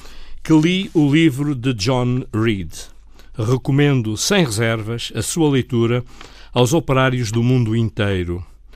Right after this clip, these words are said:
Eis um livro que gostaria de ver publicado em milhões de exemplares e traduzido em todas as línguas."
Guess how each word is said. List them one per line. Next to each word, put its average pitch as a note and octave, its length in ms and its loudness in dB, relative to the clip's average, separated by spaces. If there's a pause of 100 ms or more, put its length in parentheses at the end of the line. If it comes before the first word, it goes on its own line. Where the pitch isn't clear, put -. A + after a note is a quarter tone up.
(200)
Eis C#3 680 2
um A#2 200 2
livro D3 420 0
que C#3 120 -4
gostaria D3 500 -2
de G#2 100 -4
ver E3 200 0
publicado G#2+ 840 -4
em B2 140 2
milhões A#2+ 460 0
de A2 120 -4
exemplares A2+ 760 -2 (500)
e C#3+ 100 4
traduzido C3+ 840 0
em A#2+ 160 0
todas B2+ 720 0
as B2 140 0
línguas." F#2+ 600 -4